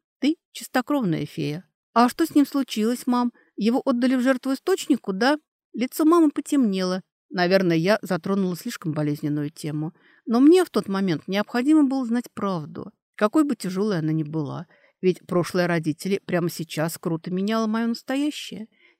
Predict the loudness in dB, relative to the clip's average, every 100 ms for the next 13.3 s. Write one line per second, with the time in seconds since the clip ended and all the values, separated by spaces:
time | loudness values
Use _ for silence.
0 | 0 4 6 6 6 6 2 2 2 2
1 | 0 -2 -2 0 0 -2 -4 -6 -6 -2
2 | -2 -2 -4 -6 _ -20 _ -2 0 0
3 | -2 -2 0 0 0 -2 -2 -4 -8 -4
4 | -4 -2 -2 -4 -4 -10 -10 -10 -6 -2
5 | -2 -2 -4 -4 -8 -12 -16 _ _ _
6 | _ -4 -4 -6 -4 -4 -4 -10 _ _
7 | -8 -4 0 2 4 4 2 2 0 -2
8 | -2 0 0 -2 -4 -6 -4 -6 -8 -8
9 | -6 -4 -6 -6 -10 -14 -16 _ _ _
10 | 0 2 2 -2 -6 _ _ _ 0 4
11 | 6 4 -2 -2 -2 -2 -4 -4 -2 -4
12 | -4 -6 -6 -8 -8 -6 -6 -8 -10 -14
13 | -10 -10